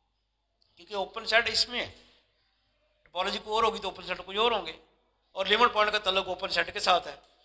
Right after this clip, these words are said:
लिहाजा topology to topology vary करेगा। इस condition में, इस scenario में set ए के limit point सिर्फ क्या निकले हैं, एक ही निकला है बी, और मज़े की बात यह है कि वो खुद उस B set ए में शामिल भी नहीं है।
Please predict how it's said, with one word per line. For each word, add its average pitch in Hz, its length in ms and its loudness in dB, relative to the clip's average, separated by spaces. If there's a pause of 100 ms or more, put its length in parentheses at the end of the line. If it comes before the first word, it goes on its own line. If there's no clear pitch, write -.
(840)
लिहाजा 196 380 6 (440)
topology 233 400 6
to 254 120 0
topology 208 360 0
vary 175 200 -6
करेगा। 147 360 -6 (120)
इस 277 200 4
condition 202 440 0
में, 180 320 -4
इस - 200 4
scenario 175 460 2
में 175 360 -2 (400)
set 214 340 4
ए 208 280 6 (200)
के 202 220 4
limit 196 440 -4
point 180 280 -2
सिर्फ 180 340 -4
क्या 190 200 2
निकले 170 320 -6
हैं, 175 300 -4
एक 214 280 6
ही 208 80 -6
निकला 160 280 -4
है 160 80 2 (500)
बी, 202 600 -4
और 190 200 -2
मज़े 202 180 0
की 196 100 -4
बात 175 240 0
यह 180 120 -2
है 185 80 2
कि 185 100 -10
वो 180 120 -12 (100)
खुद 190 140 -14
उस 190 180 -6
B 160 220 -18 (200)
set 160 260 -4
ए 160 80 -12
में 170 140 -14
शामिल 151 280 -6
भी 165 160 -20
नहीं 131 160 -18
है। 107 100 -20